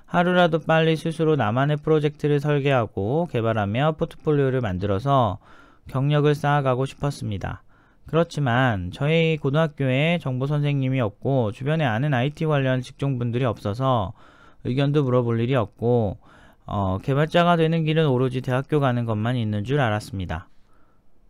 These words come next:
그때 저는 유튜브를 보던 중에 팀노바 채널을 알게 되었고 팀노바라는 교육체제와 커리큘럼이 너무 매력적이고 흥미가 있어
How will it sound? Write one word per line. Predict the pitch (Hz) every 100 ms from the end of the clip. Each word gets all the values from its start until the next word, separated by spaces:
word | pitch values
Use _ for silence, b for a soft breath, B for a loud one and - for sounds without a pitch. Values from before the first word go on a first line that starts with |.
| - - -
그때 | 147 185
저는 | 170 165 160
유튜브를 | 139 165 160
보던 | 147 139 143
중에 | 123 120 117 151
팀노바 | 170 170 160
채널을 | 147 143 131 127
알게 | 101 107
되었고 | 113 104 95 - 147 165 165
팀노바라는 | 170 170 165 147 135 135
교육체제와 | 127 123 - 123 113 104 113
커리큘럼이 | 151 151 131 120 123
너무 | 123 139
매력적이고 | 120 110 123 - 107 98 113
흥미가 | 151 160 147
있어 | 110 - 120 127 104